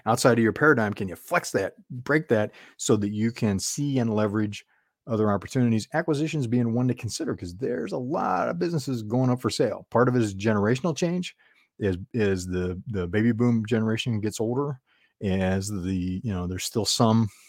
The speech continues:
of the generation before the baby boomers. I've heard 'em called other things. I still call it the greatest generation and have a definition, the definite definition of the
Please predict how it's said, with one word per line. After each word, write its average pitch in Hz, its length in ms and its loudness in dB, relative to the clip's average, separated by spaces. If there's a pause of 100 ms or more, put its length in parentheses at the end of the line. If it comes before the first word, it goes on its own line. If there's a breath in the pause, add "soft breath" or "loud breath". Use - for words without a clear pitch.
of 104 100 -4
the 98 80 -2
generation 104 640 2
before 95 640 -2 (420)
the 98 60 -8
baby 98 240 2
boomers. 127 540 0
I've 90 140 -6
heard 117 120 10
'em 110 100 4
called 113 240 6
other 117 180 6
things. 123 260 4
I 101 80 6
still 107 200 4
call 104 200 2
it 95 80 0
the 92 80 -4
greatest 98 300 0
generation 104 600 0 (880)
and 98 100 -4
have 95 100 -2
a 95 40 -2
definition, 101 580 -2
the 98 240 -8
definite 98 460 -4 (140)
definition 107 480 -4
of 92 140 -10
the 110 80 -20